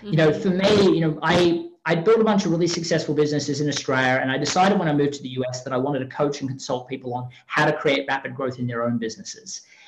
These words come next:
Speaker 1: And I talk about, you know, th-, there's a lot you can do before selling, right? You can differentiate, you can niche down, and that takes a lot of the heavy lifting away from sales, right? So in the last part of my book, I talk about, you know, I, I explain the whole sales process, and then I say, "But if you run your own business, there's a lot of things you can do beforehand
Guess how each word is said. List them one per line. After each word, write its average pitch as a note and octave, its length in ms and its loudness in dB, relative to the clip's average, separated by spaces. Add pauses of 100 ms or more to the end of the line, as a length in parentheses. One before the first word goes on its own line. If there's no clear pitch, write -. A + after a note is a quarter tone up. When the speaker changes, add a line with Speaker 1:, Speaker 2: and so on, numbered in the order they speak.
(120)
Speaker 1:
And D3+ 440 2
I E3 160 4
talk G#3 280 0
about, F3+ 400 2
you F3 60 -2
know, C#3+ 120 0
th-, C#3+ 240 -6 (120)
there's F#3 140 2
a G3+ 40 2
lot A#3 200 0
you G3 60 -2
can G3 120 4
do E3 80 6
before - 320 0
selling, - 460 -8
right? C#3 180 -2
You E3 80 -4
can D3+ 160 0
differentiate, D#3+ 680 2
you C#3 120 -2
can C3+ 140 -6
niche D3 320 0
down, C3+ 420 2 (220)
and E3+ 140 2
that A3 120 2
takes G3+ 220 -2
a F3 40 0
lot E3 180 2
of E3 60 2
the D#3+ 60 4
heavy C#3+ 280 0
lifting C#3 340 -2
away B2 320 -2
from A#2+ 240 -10
sales, - 540 -12 (280)
right? D3+ 220 0
So G3+ 120 2
in G3 60 6
the G3 60 6
last A#3 240 2
part G#3 140 2
of - 20 0
my D#3 100 2
book, D3 220 0
I C3 60 -2
talk D3+ 260 -2
about, C3+ 340 -2
you F#3+ 60 2
know, F#3 80 4
I, F#3+ 220 0
I F#3+ 60 0
explain A3 460 -2
the G3+ 80 0
whole F3+ 140 2
sales D#3 280 0
process, C#3 500 -4
and D3+ 80 -6
then D#3 80 -4
I D3+ 40 0
say, D3+ 280 0
"But E3 80 0
if E3 100 0
you F#3+ 60 2
run B3+ 180 2
your G#3+ 120 4
own D#3+ 120 4
business, F3+ 320 2
there's D#3 160 -8
a D3+ 80 -2
lot F3 180 0
of F#3 80 0
things D#3+ 220 0
you C#3+ 80 -4
can C3+ 100 -4
do C3 100 0
beforehand D3 760 0